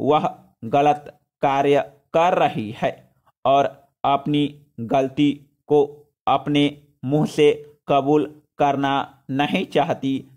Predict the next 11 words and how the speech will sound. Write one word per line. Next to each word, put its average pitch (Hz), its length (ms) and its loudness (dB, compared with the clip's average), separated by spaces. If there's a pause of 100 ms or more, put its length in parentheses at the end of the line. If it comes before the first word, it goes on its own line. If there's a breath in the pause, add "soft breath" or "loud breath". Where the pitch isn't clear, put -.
(140)
है। 165 120 -2 (640)
यही 147 400 0 (320)
कारण 156 360 2
है 131 260 -2
कि 131 280 -8 (340)
वह 151 300 2 (380)
मुआवजे 139 600 2 (340)
का 131 180 0 (420)
आधार 131 760 -2
नहीं 135 420 -6 (380)
बतला 143 500 0